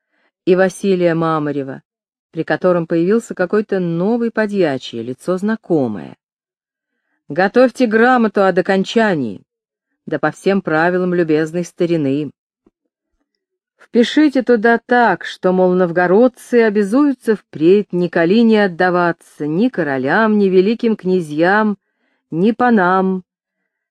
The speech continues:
какие-никакие на Литве и в ляхах и немцах будут"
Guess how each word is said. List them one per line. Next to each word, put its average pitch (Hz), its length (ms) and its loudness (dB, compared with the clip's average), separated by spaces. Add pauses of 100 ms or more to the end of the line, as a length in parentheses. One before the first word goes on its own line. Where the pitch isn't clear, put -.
какие-никакие 226 1080 2
на 233 100 4
Литве 175 540 0
и 180 220 0
в 160 80 -2
ляхах 156 540 -2
и 151 100 -4
немцах 185 640 -2
будут" 165 680 -2